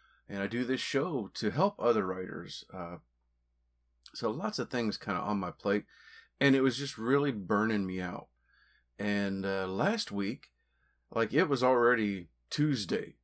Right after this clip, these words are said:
before I even realized what day of the week it was, and I hadn't prepared my episode, and I was really kicking myself, and I thought, "You know what? I'm gonna take the day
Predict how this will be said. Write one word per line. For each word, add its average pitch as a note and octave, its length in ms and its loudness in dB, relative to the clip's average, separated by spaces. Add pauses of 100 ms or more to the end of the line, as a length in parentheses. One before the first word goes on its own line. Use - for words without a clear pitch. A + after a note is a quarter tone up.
before A2+ 400 4
I B2 40 8
even G2+ 260 0
realized G#2 440 2
what A2 200 2
day G#2+ 120 2
of G2+ 60 0
the F#2+ 80 -2
week G2+ 180 -4
it - 100 -8
was, G#2 480 -2
and G#2 140 -2
I A2+ 120 2
hadn't A2+ 440 0 (540)
prepared A2 760 -2
my G2 220 -4
episode, B2 600 -2 (600)
and A2 140 2
I G2 40 4
was F#2+ 140 -2
really A#2+ 300 4
kicking C#3 360 0
myself, A#2 640 2
and G#2 120 -4
I F#2+ 60 -4
thought, G2+ 260 -2
"You A2+ 80 -4
know B2 160 2
what? B2 260 4 (920)
I'm B2+ 300 8
gonna A2 220 2
take A2 320 0
the A2 100 -4
day G2 420 -4